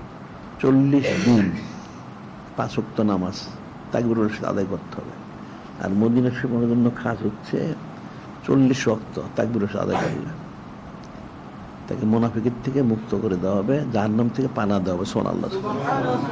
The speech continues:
কাজেই প্রত্যেকের জন্য দায়িত্ব হচ্ছে, কর্তব্য হচ্ছে, এটা তোমরা মনে রাখবা যে পাঁচ ওয়াক্ত নামাজ অবশ্যই জামাতের সাথে তো পড়তে হবে, সাথে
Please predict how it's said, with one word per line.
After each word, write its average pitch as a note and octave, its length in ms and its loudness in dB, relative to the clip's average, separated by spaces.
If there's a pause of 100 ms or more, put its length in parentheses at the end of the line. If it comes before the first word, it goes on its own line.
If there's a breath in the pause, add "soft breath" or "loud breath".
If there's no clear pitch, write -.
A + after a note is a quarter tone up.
(880)
কাজেই A#2+ 280 4
প্রত্যেকের A#2+ 460 2
জন্য C3 220 6
দায়িত্ব A2+ 440 2
হচ্ছে, B2+ 400 4
কর্তব্য G#2+ 400 0
হচ্ছে, A#2+ 220 0
এটা B2+ 180 0
তোমরা A2 240 4
মনে A2 260 4
রাখবা G#2 340 2
যে B2+ 180 2
পাঁচ A#2 300 0
ওয়াক্ত C3+ 260 0
নামাজ A2+ 400 2
অবশ্যই A#2+ 480 2
জামাতের A#2 440 2
সাথে B2+ 300 -2
তো B2+ 120 -2
পড়তে A#2+ 380 2
হবে, C#3 120 2
সাথে A2+ 280 0